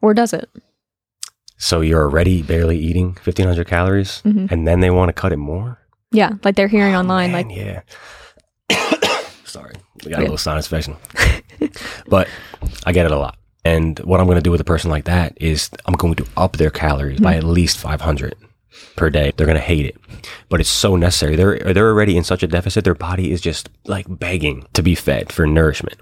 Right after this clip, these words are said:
Speaker 2: And that's gonna be, like, at least eight weeks, twelve week process.
Speaker 1: Mm-hmm.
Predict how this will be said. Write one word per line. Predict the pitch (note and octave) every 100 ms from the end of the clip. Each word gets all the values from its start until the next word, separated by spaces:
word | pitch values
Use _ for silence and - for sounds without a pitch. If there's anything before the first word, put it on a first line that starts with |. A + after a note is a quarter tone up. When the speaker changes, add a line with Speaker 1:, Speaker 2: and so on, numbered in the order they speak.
| -
Speaker 2:
And | F2
that's | G2 -
gonna | G2+ D#2+
be, | C#2+
like, | C#2+ C2+ - - -
at | -
least | E2 F2+ A#2 - - - -
eight | F2+ C#2
weeks, | E2 D#2 - -
twelve | - F2 E2
week | -
process. | - F#2+ - - -
Speaker 1:
Mm-hmm. | G#3+ G3